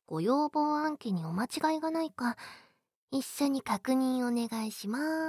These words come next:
す。予約の時に書いてもらったやつです。覚えてます？あ、<laughs> 大丈夫ですよ。聞けば絶対思い出しますから。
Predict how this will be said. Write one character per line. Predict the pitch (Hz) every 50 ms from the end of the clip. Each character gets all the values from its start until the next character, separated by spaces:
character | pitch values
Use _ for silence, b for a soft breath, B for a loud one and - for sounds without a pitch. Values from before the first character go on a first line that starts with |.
| 311 320 330 339 359 427
す。 | - - - - _ _ _ _ _ _ _ _ _ _ _ _ _ _ _ _ _ _ _ _ _ _ B B B B B B B B B B B B _ -
予 | 190
約 | 208 254 311 - - 403
の | 392 403
時 | 403 466 - 254
に | 180 147 175 -
書 | - 359
い | 415
て | 403 440
も | 349 262
ら | 202 175
っ | -
た | - 196
や | 190 196 190
つ | - -
で | - -
す。 | - - - - - _ _ _ _ _ _ _ _ _ _ _ _ _ _ _ _ _ _ _ _ _ _ _ _
覚 | - 294 285 330 339
え | 330
て | - 240
ま | 202 196 190
す？ | - - 349 392 - _ _ _ _ _ _ _ _ _ _ _ _ _ _ _ _ _ _ _ _ _ _ _ _ _ _ _ _ _ _ -
あ、 | 202 185 -
<laughs> | 220 214 254 269 233 190
大 | 170 180 220 262
丈 | 247 294 294
夫 | 277 254
で | 220 196 190
す | - -
よ。 | 254 311 370 B B B B B B B B B B B _ _ _ _
聞 | - - -
け | - 285 285
ば | 233 208 -
絶 | - 180 170 - _ _ _
対 | - 254 254 262 254
思 | 254 254 254 254
い | 247
出 | 240 240 233
し | - - 233
ま | 226 220
す | - - -
か | - - - - - - _ _ _ _ _ _ _ _ _ _ _ _ _ _ _ _ _ _ _ _ _ _ _ _ _
ら。 | -